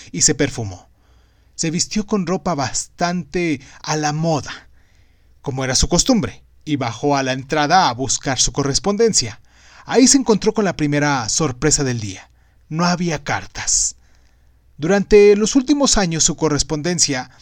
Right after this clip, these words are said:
había ido en aumento y era una parte importante de su contacto con el mundo.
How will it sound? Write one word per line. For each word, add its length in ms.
había 380
ido 380
en 120
aumento 640
y 220
era 180
una 240
parte 440
importante 680
de 320
su 220
contacto 540
con 140
el 100
mundo. 400